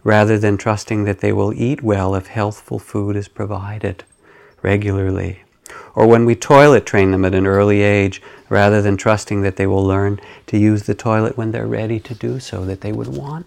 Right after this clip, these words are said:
to." It is the nature of the child to be dependent,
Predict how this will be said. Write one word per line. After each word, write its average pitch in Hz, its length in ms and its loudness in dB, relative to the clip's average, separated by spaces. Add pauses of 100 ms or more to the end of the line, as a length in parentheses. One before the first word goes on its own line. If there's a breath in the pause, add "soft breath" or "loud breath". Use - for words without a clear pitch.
(160)
to." - 180 -18 (1800 loud breath)
It 139 120 6
is 139 120 6
the 135 140 4
nature 160 580 6
of 165 100 0
the 151 80 0
child 123 500 0
to 127 100 -4
be 117 160 0
dependent, 113 840 -6